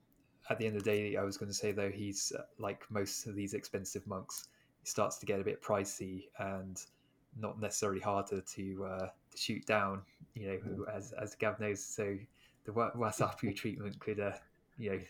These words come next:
Speaker 1: know, <laughs> come in here and, and, and, you know, it'd be, uh, very expensive, uh,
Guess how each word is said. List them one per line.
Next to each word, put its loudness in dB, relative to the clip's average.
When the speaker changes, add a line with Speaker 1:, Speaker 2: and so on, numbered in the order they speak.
Speaker 1:
know, 2
<laughs> -10
come 10
in 8
here 10
and, 4
and, 4
and, 0
you -4
know, 2
it'd 2
be, -2
uh, 4
very 10
expensive, 2
uh, 6